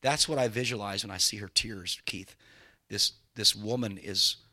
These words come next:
crying so profusely, it's wetting his dirty feet with her, washing.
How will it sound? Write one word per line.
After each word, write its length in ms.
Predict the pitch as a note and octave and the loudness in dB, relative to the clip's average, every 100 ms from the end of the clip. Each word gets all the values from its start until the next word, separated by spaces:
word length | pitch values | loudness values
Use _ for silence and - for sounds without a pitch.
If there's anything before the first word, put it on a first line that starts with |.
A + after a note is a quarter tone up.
| _ _ _ - | _ _ _ -4
crying 640 | - D3 C#3+ C#3 G2+ F#2 | -2 2 0 0 -4 2
so 260 | - C#3 C3 | 2 4 0
profusely, 760 | - A#2+ - C3+ B2+ - F#2 | -6 -10 -6 -4 0 -2 -4
it's 240 | E2+ G2+ G2+ | -14 -12 -12
wetting 480 | G2 G#2+ B2 C#3 A#2 | -8 -8 -8 -10 -10
his 240 | A2+ - - _ _ _ G2+ | -6 -6 -8 _ _ _ _
dirty 300 | A2 B2 C3 | -6 -4 -6
feet 400 | A#2+ - B2+ G#2+ | -12 -10 -10 -10
with 200 | - G2+ | -12 -16
her, 100 | A#2 - G#2+ A2 | -16 -20 -18 -14
washing. 760 | C#3+ F#3+ G#3 F#3+ - - F2+ | -4 -2 -2 -2 -2 -4 -12